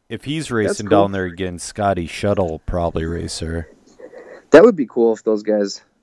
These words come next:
Speaker 2: would, uh, would go there more, 'cause I, I know a lot of the guys that race there regularly, and I, I had a blast with them.
Speaker 1: Yeah, for sure.
Speaker 2: Charlie, the,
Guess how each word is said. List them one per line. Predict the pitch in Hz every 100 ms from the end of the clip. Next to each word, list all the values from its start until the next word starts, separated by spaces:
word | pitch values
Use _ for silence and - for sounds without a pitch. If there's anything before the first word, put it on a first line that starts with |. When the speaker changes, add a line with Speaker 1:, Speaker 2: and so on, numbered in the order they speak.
| _ - -
Speaker 2:
would, | 110 98
uh, | 98 95 90 90 90 _ _ _ _ _ _ -
would | 104
go | 101 104 101
there | 101
more, | 98 101 101 98
'cause | - 107
I, | 117 131 110 - - - _
I | - 123
know | 123
a | 104
lot | 104 104
of |
the | 98
guys | 98 101 98
that | 98 71
race | 101 101 -
there | 95 90 87 -
regularly, | 101 107 107 95 95 92
and | 92
I, | 107 -
I |
had | 127
a | 98
blast | - 87 90 87 -
with | -
them. | - - - _ _ -
Speaker 1:
Yeah, | - - 65 _ _ _ _ _ _ _ _
for | 92
sure. | - - 90 82 - _ _ -
Speaker 2:
Charlie, | - 135 131 95
the, | 90 98